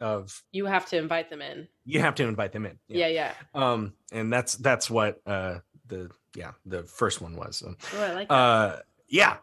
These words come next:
Speaker 1: yeah. And I think out of, like, most of these bastardized adaptations we were talking about, that one might have been, like, the most successful that I've seen.
Speaker 2: Cool.
Speaker 1: 'Cause it's like, you know, girl with the dragon tattoo. It
Speaker 2: Yeah.
Speaker 1: was fine. We didn't need another one of those,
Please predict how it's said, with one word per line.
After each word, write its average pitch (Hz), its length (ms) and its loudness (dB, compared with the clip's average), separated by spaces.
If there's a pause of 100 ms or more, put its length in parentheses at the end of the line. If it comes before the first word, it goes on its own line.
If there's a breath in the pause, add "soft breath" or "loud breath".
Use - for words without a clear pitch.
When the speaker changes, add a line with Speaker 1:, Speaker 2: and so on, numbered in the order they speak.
Speaker 1:
yeah. 127 340 0
And 143 180 0
I 147 120 4
think 208 640 2 (140)
out 139 260 2
of, 127 240 -2
like, 120 240 0
most 147 380 4
of 143 100 2
these 127 420 -2 (340)
bastardized 120 680 2
adaptations 107 600 -2
we 104 60 -6
were 98 80 -4
talking 104 320 -2
about, 104 320 -4
that 156 220 6
one 135 160 4
might 117 160 4
have 107 80 -2
been, 110 120 0
like, 101 300 -2
the 117 80 0
most 110 240 0
successful 90 460 -6
that 76 140 -8
I've 78 140 -8
seen. 65 260 -14 (720 soft breath)
Speaker 2:
Cool. - 320 -2 (420)
Speaker 1:
'Cause 139 180 4
it's 127 100 2
like, 113 300 4
you 135 80 4
know, 104 200 4 (120)
girl 143 240 6
with 127 120 2
the 127 60 -4
dragon 120 340 2
tattoo. 127 540 0 (300 soft breath)
It 190 80 6
Speaker 2:
Yeah. 175 80 8
Speaker 1:
was 196 160 6
fine. 127 440 6 (200 loud breath)
We 160 180 2
didn't 180 280 2
need 165 180 2
another 120 320 -2
one 101 160 -8
of 92 100 -10
those, 87 380 -8